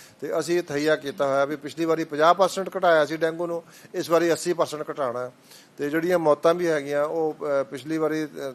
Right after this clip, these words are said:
ਤਕਰੀਬਨ ਮੇਰੇ ਖਿਆਲ ਤੇਰਾਂ ਹੋਈਆਂ ਸੀ, ਉਸ ਤੋਂ ਪਿਛਲੇ ਸਾਲ ਚਾਲੀ ਦੇ ਕਰੀਬ ਸੀਗੀਆਂ ਪਿਛਲੇ ਦੋ ਤਿੰਨ ਸਾਲਾਂ ਤੋਂ। ਮੌਤਾਂ ਵੀ ਘਟੀਆਂ, ਨੰਬਰ ਵੀ ਘਟਿਆ ਡੇਂਗੂ ਦੇ ਮਰੀਜ਼ਾਂ ਦਾ, ਹਾਸ-, ਹਸਪੀਟਲ ਐਡਮਿਸ਼ਨ ਘਟੀਆਂ, ਖੂਨ ਦੀ ਲੋੜ ਬਹੁਤ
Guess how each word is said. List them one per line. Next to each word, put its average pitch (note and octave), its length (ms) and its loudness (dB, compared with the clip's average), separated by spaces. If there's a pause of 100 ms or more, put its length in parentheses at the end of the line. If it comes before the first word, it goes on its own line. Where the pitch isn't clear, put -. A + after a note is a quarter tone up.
(140)
ਤਕਰੀਬਨ E3 300 -2
ਮੇਰੇ D#3 160 -2
ਖਿਆਲ D3+ 120 0
ਤੇਰਾਂ C#3+ 280 0
ਹੋਈਆਂ D3+ 260 -2
ਸੀ, C#3+ 220 -12 (320)
ਉਸ D#3 160 -4
ਤੋਂ E3+ 100 0
ਪਿਛਲੇ D#3 280 -4
ਸਾਲ D3 200 0
ਚਾਲੀ C#3+ 340 2
ਦੇ D#3 120 -2
ਕਰੀਬ C#3 260 -6
ਸੀਗੀਆਂ A#2+ 260 -6
ਪਿਛਲੇ A2+ 260 -8
ਦੋ A#2 140 -6
ਤਿੰਨ A#2 160 -10
ਸਾਲਾਂ A2 300 -6
ਤੋਂ। A#2+ 140 -12 (440)
ਮੌਤਾਂ C#3 320 2
ਵੀ F#3+ 120 0 (100)
ਘਟੀਆਂ, E3+ 580 -2
ਨੰਬਰ C#3+ 400 0
ਵੀ F3 120 -2 (100)
ਘਟਿਆ D#3 200 2
ਡੇਂਗੂ D#3+ 280 -4
ਦੇ E3 120 -4
ਮਰੀਜ਼ਾਂ D#3 380 -6
ਦਾ, D#3 180 2
ਹਾਸ-, C#3+ 460 0
ਹਸਪੀਟਲ C3+ 220 -4
ਐਡਮਿਸ਼ਨ C#3+ 500 -4
ਘਟੀਆਂ, D3+ 340 -8 (360)
ਖੂਨ E3+ 280 -2
ਦੀ F#3 100 4
ਲੋੜ F3 220 6
ਬਹੁਤ E3 240 4